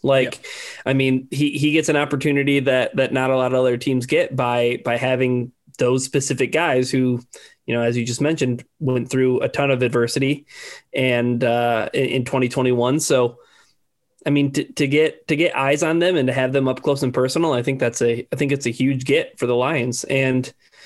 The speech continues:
Speaker 1: I, w-, wild question, total curveball, and I wanna throw it to Chris first.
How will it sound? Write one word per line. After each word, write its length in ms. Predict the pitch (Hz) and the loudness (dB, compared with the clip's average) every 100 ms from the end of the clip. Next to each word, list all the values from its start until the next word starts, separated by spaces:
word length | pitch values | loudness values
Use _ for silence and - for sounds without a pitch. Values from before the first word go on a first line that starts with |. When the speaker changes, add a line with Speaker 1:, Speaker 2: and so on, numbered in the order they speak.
| - - _ _ _ _ _ _ - | -20 -20 _ _ _ _ _ _ -6
Speaker 1:
I, 120 | - - - - - - _ _ _ _ _ _ _ _ _ _ _ _ - | -6 -6 -10 -12 -16 -20 _ _ _ _ _ _ _ _ _ _ _ _ -2
w-, 280 | 143 143 139 | -2 -2 0
wild 460 | 147 147 156 147 139 | 2 4 4 2 2
question, 440 | 123 117 - 131 - _ _ - | -2 0 -6 -6 -10 _ _ 0
total 340 | 165 156 143 | 2 2 2
curveball, 520 | 151 131 127 123 120 _ _ _ - | 0 2 2 0 -4 _ _ _ -2
and 340 | 117 123 131 | -2 -2 -2
I 40 | 131 | 0
wanna 160 | 127 | 0
throw 160 | 127 127 | 0 -2
it 60 | |
to 80 | 123 | -2
Chris 200 | - 127 | -2 -2
first. 340 | - 120 - | 0 -4 -4